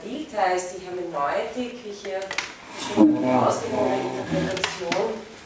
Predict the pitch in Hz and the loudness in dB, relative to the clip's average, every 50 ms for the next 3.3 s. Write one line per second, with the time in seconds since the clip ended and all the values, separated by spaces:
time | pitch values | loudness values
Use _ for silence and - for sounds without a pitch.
0 | - - - - - 220 214 202 208 214 247 254 240 240 233 - - - - - | -18 -16 -12 -8 -6 -4 -2 -2 -2 0 0 0 0 -2 -2 -4 -6 -8 -10 -14
1 | - - - - - - 247 277 285 285 - - 202 190 185 - - - 165 151 | -16 -16 -16 -14 -8 -4 -2 0 0 0 -2 -6 -8 -10 -10 -10 -10 -8 -6 -2
2 | 151 151 160 160 - - - 202 208 208 208 196 185 185 - - - - 156 143 | -2 -2 -2 -4 -6 -10 -6 -6 -4 -4 -2 -2 -4 -4 -4 -6 -4 -2 0 0
3 | 131 131 - - - | 0 -2 -4 -6 -10